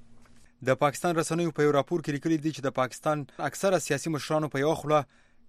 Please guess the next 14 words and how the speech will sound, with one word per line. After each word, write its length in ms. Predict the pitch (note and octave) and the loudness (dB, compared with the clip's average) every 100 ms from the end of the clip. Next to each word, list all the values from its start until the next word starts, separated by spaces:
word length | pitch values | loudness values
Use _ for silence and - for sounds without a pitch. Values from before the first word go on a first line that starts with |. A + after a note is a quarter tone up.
| A2+ | 2
د 100 | B2 | 4
افغانستان 520 | B2 C#3 - F3+ F#3 E3 | 4 0 0 0 0 -2
او 80 | C#3 - | -2 0
پاکستان 380 | B2+ - D3+ C#3 | -4 -4 -4 -2
ترمنځ 260 | C3+ C#3+ A#2+ A#2+ | -4 -4 -2 -2
د 100 | A2+ | 2
بامانه 400 | A#2 A#2 C3+ E3 | 2 2 0 0
اړیکو 720 | C3+ C3 - C#3 C3+ - C3+ A#2+ | 0 -2 -4 -6 -6 -10 -6 -6
د 100 | - | -2
پاره 240 | C3+ C3 A#2 | 0 0 -2
په 100 | A#2 | -6
یو 80 | A#2+ | -4
ږغ 300 | A2 A#2+ - _ - - - | -4 -6 -8 _ -20 -20 -10
خبرې 240 | C#3+ C#3 | -2 -2